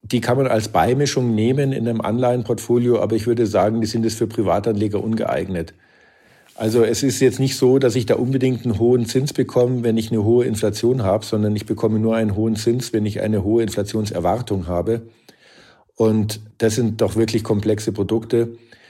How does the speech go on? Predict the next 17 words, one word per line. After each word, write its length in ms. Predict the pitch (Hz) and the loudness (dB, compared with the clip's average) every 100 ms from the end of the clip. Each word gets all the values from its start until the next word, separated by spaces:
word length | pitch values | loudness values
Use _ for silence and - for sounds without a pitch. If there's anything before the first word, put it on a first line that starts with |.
| _ _ | _ _
Was 140 | 110 | -4
ich 180 | 104 147 | -2 -2
sehr 200 | 127 131 | 2 2
gerne 420 | 139 135 139 135 - | 4 2 2 0 -2
nehme, 640 | 117 117 139 147 143 139 - _ _ | -2 0 2 0 -2 -4 -14 _ _
sind, 440 | - - 127 120 104 | -10 2 4 4 -2
äh, 220 | 117 107 | 0 0
Floating 460 | 104 113 120 131 110 | 2 2 2 2 2
Rate 340 | 101 101 - | 2 2 0
Notes, 440 | 131 135 180 - - _ | 0 0 0 -4 -10 _
sogenannte 460 | - 110 113 107 101 | -8 -2 0 0 -2
Floater. 560 | - 104 143 160 165 160 _ _ - _ _ _ _ _ _ _ | 0 0 2 2 2 -2 _ _ -20 _ _ _ _ _ _ _
Das 180 | - 117 | -2 0
sind 160 | 127 113 | 0 2
variabel 480 | 107 110 85 120 151 | 2 4 4 2 2
verzinste 520 | 139 - 147 - - | 0 0 -2 -2 -2
Anleihen. 560 | 127 147 147 156 160 | -2 0 2 0 -2